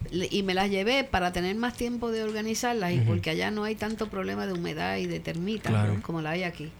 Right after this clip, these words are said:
Speaker 1: Y, y yo estoy segura que yo tengo la documentación, pero por lo menos en la cabeza la tengo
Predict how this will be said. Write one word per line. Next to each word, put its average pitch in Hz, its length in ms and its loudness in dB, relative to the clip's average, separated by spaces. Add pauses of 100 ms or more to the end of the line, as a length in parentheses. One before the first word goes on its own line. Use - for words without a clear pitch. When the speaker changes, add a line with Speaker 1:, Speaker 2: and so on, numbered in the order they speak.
(560)
Speaker 1:
Y, 190 600 -2
y 202 80 0
yo 208 100 2
estoy 247 160 -2
segura 269 300 2
que 190 80 0
yo 185 100 -2
tengo 208 160 -4
la 220 100 0
documentación, 220 640 0
pero 175 160 -2
por 165 80 -2
lo 160 60 0
menos 170 200 0
en 226 60 0
la 202 80 0
cabeza 214 300 0
la 214 100 0
tengo 220 340 -2